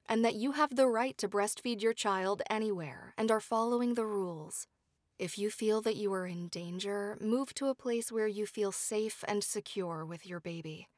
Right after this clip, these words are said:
It won't take much effort to find people who will support you.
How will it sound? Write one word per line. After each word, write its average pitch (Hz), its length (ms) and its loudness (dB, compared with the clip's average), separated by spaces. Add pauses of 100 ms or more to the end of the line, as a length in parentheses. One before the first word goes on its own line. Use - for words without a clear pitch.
(420)
It 214 160 2
won't 233 260 2
take - 240 -2
much 254 240 0
effort 233 400 -2
to 202 100 -2
find 208 360 4
people 220 340 0
who 220 100 2
will 220 160 2
support 208 480 -2
you. 160 300 -10